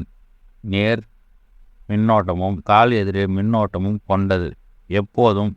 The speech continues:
எதிரெதிர் துருவங்கள் தான் ஈர்க்கும். ஒரு துருவங்களில் படுக்கும்போது மின்னோட்டங்கள் இடையே இடையே இடையூறு ஏற்பட்டு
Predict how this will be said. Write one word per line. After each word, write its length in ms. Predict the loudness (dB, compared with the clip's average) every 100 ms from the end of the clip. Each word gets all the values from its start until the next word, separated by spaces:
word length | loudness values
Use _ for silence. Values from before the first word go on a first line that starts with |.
| -6
எதிரெதிர் 600 | -4 0 0 0 -2 -4
துருவங்கள் 640 | -4 -2 0 0 0 -4 -2
தான் 220 | -2 -2 -2
ஈர்க்கும். 460 | -4 -4 -10 -12 -16 _ -20 _ _ _ _ -6
ஒரு 220 | -2 -2
துருவங்களில் 680 | -2 -2 0 0 0 -2 -2
படுக்கும்போது 800 | -2 -4 -4 -4 -4 -2 -2 -2 -2
மின்னோட்டங்கள் 760 | -2 0 -2 -2 -4 -2 -2 -2
இடையே 380 | -2 -2 0 -2
இடையே 300 | -2 -2 -2 -4 -10 -12
இடையூறு 640 | -4 0 0 0 -2 -4 -6 -10 _ -4
ஏற்பட்டு 560 | -2 -2 -4 -8 -6